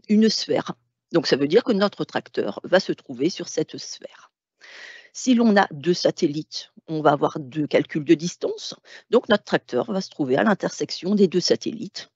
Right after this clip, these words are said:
donc sur le cercle. Si l'on a trois satellites, on va avoir trois distances. Donc on va, en théorie, se trouver à l'intersection des trois sphères, donc en un point. Sauf que ça, c'est la théorie. En pratique, effectivement, je vous ai dit qu'on avait des horloges,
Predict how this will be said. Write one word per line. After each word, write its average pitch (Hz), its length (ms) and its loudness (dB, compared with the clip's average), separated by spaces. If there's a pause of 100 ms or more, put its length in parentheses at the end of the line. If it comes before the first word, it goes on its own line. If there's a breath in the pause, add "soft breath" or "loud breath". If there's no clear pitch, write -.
(140)
donc 208 280 0 (240)
sur 202 200 2
le 185 100 4
cercle. - 380 -8 (400)
Si - 160 2
l'on 180 160 8
a 156 120 6
trois - 260 -10
satellites, - 640 -4
on 170 100 -4
va - 80 0
avoir - 260 -4
trois - 360 -2
distances. 226 640 -6 (420 loud breath)
Donc - 220 2
on 226 100 0
va, 190 220 2 (100)
en 262 140 -4
théorie, 220 480 -2 (120)
se - 120 -4
trouver 175 320 2
à 214 60 6
l'intersection - 720 -2
des 226 120 6
trois 117 180 -4
sphères, - 440 -4
donc 214 260 -2
en 185 120 0
un 160 140 -4
point. - 240 -14 (640 loud breath)
Sauf 262 200 -2
que 190 120 4
ça, - 120 4
c'est - 160 2
la 160 120 0
théorie. - 360 0 (380)
En - 140 2
pratique, - 440 -2
effectivement, 190 720 -2
je 147 120 -4
vous 160 180 -2
ai 165 40 4
dit 165 120 -8
qu'on - 380 -4
avait 156 180 4
des 135 220 0
horloges, 175 480 4